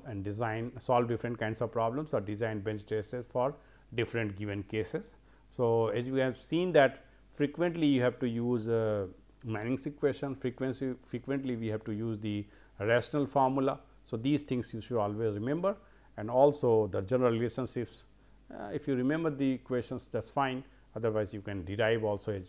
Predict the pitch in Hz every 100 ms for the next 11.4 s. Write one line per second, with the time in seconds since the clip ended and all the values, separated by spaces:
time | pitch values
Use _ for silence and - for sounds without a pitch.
0 | - 104 98 - 131 120 110 98 - -
1 | - 98 98 95 113 127 120 90 101 101
2 | 95 95 - 104 101 98 98 92 92 92
3 | 90 90 101 95 92 98 95 92 87 87
4 | 87 - 113 - - 104 - 98 87 90
5 | 87 - - - - 95 90 87 87 110
6 | 98 - 92 92 123 107 78 - _ -
7 | 123 90 - 117 - 120 113 104 95 85
8 | 87 117 - 95 90 90 101 82 - 78
9 | - 78 - - - - - 110 107 131
10 | 151 135 117 - 113 110 101 110 131 147
11 | - 127 123